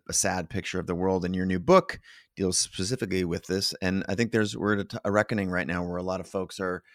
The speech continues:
um, reviewing what they have thought in the past, what they think of themselves. Um,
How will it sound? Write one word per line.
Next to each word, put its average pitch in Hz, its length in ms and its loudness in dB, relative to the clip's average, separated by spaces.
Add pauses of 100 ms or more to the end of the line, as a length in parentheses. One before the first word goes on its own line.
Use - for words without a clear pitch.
(420)
um, 90 340 -4
reviewing 98 680 -2
what 98 260 -2
they 95 600 -2 (160)
have 98 240 -4
thought 107 340 -2 (240)
in 98 120 -2
the 95 60 -4
past, 107 460 -6
what 92 120 -8
they 92 100 -6
think 98 220 -8
of 85 100 -6
themselves. 98 880 0
Um, 87 440 -4